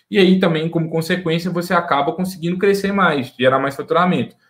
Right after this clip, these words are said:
Sempre vão, vão ter pessoas que não, não vão querer te contratar. E tá tudo bem, no final do, do, no final das contas, as pessoas que te contratam, elas pagam ali o suficiente pra que a sua estratégia seja lucrativa.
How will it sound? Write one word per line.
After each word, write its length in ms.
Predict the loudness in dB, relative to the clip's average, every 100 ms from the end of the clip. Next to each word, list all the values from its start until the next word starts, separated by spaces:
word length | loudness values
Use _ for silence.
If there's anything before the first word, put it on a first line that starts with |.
| _
Sempre 380 | -12 -4 -4 -4
vão, 280 | -4 -2 0
vão 140 | 2
ter 120 | 2 2
pessoas 340 | 0 0 -4
que 160 | -8 -12
não, 200 | -12 -8
não 320 | 2 4 4
vão 180 | 2 0
querer 240 | 2 2
te 80 | 0
contratar. 580 | -4 -4 -2 -2 -4 -8 -14 _
E 60 | -6
tá 160 | -4
tudo 240 | -2 -2 -2
bem, 260 | 0 0
no 100 | -2
final 240 | -2 -6 -6
do, 140 | -4
do, 240 | -6 -10 -16 -20 _
no 160 | -8 -8
final 220 | -6 -2
das 240 | 0 -2
contas, 380 | -4 -8 -8 -8 _ _ _
as 160 | -6 -2
pessoas 400 | -2 -2 -4 -4
que 120 | -10
te 120 | -10
contratam, 560 | -6 -4 0 -2 -2 0
elas 200 | 0 2
pagam 520 | 4 4 4 0 -2
ali 360 | 0 0 -2 -8 _
o 80 | -10
suficiente 720 | -6 -6 -8 -6 -4 -2 -4
pra 160 | 0 -2
que 220 | 0 0
a 80 | 2
sua 140 | 0
estratégia 500 | -6 -2 0 2 0
seja 240 | 0 -2 -2
lucrativa. 640 | -2 0 -2 -2 -6 -8